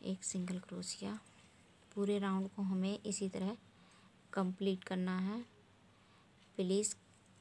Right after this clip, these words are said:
सब्सक्राइब ज़रूर करें, आपको अगर ये डिज़ाइन पसंद आए तो। ये देखिए, इस तरह ये पूरे उसमें हमें इसी तरह ही पूरा राउंड हमें इसे कंप्लीट करना है।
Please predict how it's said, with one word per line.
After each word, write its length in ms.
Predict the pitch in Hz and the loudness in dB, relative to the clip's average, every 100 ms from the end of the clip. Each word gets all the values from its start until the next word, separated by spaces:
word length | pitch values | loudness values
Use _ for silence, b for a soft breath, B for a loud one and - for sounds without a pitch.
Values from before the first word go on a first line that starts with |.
| - - | -18 -4
सब्सक्राइब 600 | - 190 - 190 185 185 | 4 4 4 2 0 0
ज़रूर 280 | 190 185 185 | 0 0 2
करें, 380 | 185 190 202 - | 2 2 -2 -4
आपको 400 | 190 185 - 190 | -4 -4 -2 0
अगर 180 | 190 180 | 2 0
ये 140 | 185 | 0
डिज़ाइन 340 | 175 185 175 185 | 0 0 0 -2
पसंद 400 | 185 - 175 175 | -4 -4 -4 -4
आए 120 | 185 | -6
तो। 200 | - 208 - B B B - | -4 -6 -6 B B B -10
ये 120 | 180 170 | -6 -2
देखिए, 420 | 170 - 190 208 - - - | -4 -2 -4 -4 -8 -20 -6
इस 180 | 185 - | -6 -6
तरह 240 | 175 180 - - - - - - - B B B B B B - - - - | -12 -12 -14 -20 -20 -20 -20 -20 -20 B B B B B B -20 -20 -20 -8
ये 100 | 196 190 | -8 -8
पूरे 220 | - 208 208 | 0 6 6
उसमें 280 | 202 202 | 4 2
हमें 340 | 196 185 190 220 - | 2 2 0 -2 -6
इसी 240 | 202 - | -4 -2
तरह 220 | 190 185 185 | -2 0 2
ही 320 | 185 202 233 - - - | 4 2 -2 -10 -20 -4
पूरा 180 | 202 196 | 2 2
राउंड 300 | 180 180 190 | 4 2 2
हमें 240 | 185 196 | 2 0
इसे 240 | 208 - 196 | -2 -4 -4
कंप्लीट 480 | - 180 190 175 - | -2 -4 -2 -4 -2
करना 360 | 180 175 180 | -4 -2 -2
है। 200 | 180 208 | -2 -2